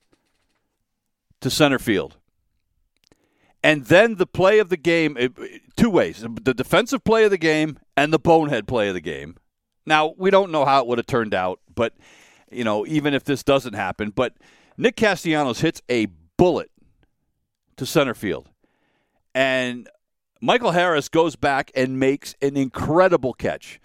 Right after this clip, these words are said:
crashes up against the wall. I don't know what Bryce Harper was thinking. I guess he's gambling or he's just out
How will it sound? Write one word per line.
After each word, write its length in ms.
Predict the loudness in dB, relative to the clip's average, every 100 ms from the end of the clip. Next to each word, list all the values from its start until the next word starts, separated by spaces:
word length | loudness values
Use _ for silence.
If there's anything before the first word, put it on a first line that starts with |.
| _ -18
crashes 680 | -4 0 0 -2 -4 -8 -4
up 200 | -4 -2
against 540 | -8 -2 -2 -2 -4 -6
the 80 |
wall. 460 | -4 -2 -4 -6 -12 _ _ _ _ _ _ _ _ _ _ _ _ _ _ _ _ _ _ 2
I 180 | 2 6
don't 320 | 4 4 0
know 360 | 2 4 4
what 280 | 2 -2 -2
Bryce 280 | -2 -2 -4
Harper 360 | -4 -2 -2 -4
was 220 | -4 -4
thinking. 380 | -6 -6 -8 -6
I 140 | -6 -6
guess 420 | -2 -2 -2 -6
he's 220 | -8 -8
gambling 560 | -6 -4 -2 -2 -4 -4
or 240 | -4 -4
he's 320 | -4 -6 -8
just 420 | -6 -4 -4 -10 -4
out 180 | -4